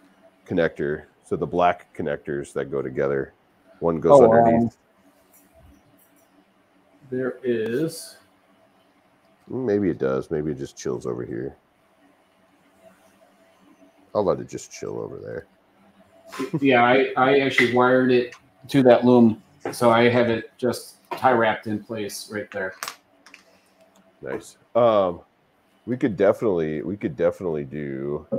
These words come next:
Speaker 1: um, that would be a lot of fun to get a few of us together and just do, like, a big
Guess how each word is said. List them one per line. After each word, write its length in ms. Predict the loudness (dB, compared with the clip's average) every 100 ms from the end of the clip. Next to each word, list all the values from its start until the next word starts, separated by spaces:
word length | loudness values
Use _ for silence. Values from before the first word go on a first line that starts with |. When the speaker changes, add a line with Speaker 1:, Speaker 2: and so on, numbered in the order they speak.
| -10 _ -20 -14 -14 -14 _ -10
Speaker 1:
um, 680 | -6 -4 -6 -8 -12 -14 -16 _ _ _ _ _ _ _ _ _ _ _ _ _ _ _ _ _ _ _ _ _ _ _ _ 2
that 80 | 4
would 100 | 4
be 80 | 4
a 60 |
lot 160 | 4 2
of 80 | 2
fun 200 | 0 0
to 60 | -4
get 220 | -6 -6
a 40 |
few 220 | -8 -8 -6
of 100 | -6
us 120 | -6
together 520 | -8 -6 -2 -2 -4
and 200 | -8 -12
just 200 | -16 -12
do, 180 | -8 -6
like, 180 | -6 -6
a 60 |
big 220 | -6 -8